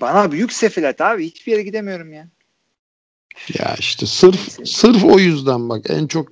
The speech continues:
Speaker 2: şey etme, isteme sebebim bu. Yoksa şey sorunum yok yani. Hani Schengen'de Amerika vizesi de sebil. Zaten bu ikisiyle dünyanın her yerine gidebiliyorsun yani.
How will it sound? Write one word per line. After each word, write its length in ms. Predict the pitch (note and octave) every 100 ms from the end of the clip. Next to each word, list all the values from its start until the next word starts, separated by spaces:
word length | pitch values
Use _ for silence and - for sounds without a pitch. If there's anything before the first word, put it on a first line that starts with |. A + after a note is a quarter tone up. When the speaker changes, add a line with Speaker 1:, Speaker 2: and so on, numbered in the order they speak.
| _ - -
Speaker 2:
şey 200 | - D3
etme, 300 | - C#3+ - _ -
isteme 460 | A#2 - D3+ D3
sebebim 540 | C#3 D#3 C#3+ C#3+ D3 C#3+
bu. 100 | C#3
Yoksa 440 | D3 C#3+ - D3+ - - - - - _ -
şey 320 | - E3 C#3+
sorunum 520 | - D3+ C#3 D3 C#3+
yok 280 | C#3+ C#3+ D3
yani. 240 | B2+ A2+
Hani 220 | A#2 A2+
Schengen'de 880 | A2 D3 C3 B2 A#2+ A2 A#2+ B2+ - - -
Amerika 540 | - C3+ C3 A2+ A#2+
vizesi 340 | A2+ G2+ - B2+
de 80 |
sebil. 400 | A#2+ C3+ B2 A#2+ G#2+
Zaten 460 | A#2+ A2+ B2 B2
bu 100 | A#2+
ikisiyle 540 | A2+ - - A#2 B2+ B2+
dünyanın 420 | B2+ B2 A#2+ A#2+
her 140 | B2
yerine 320 | A2 G2 A2 A#2+
gidebiliyorsun 680 | A#2+ A#2+ A#2+ B2 A2+ -
yani. 320 | F#2 G2+ G#2+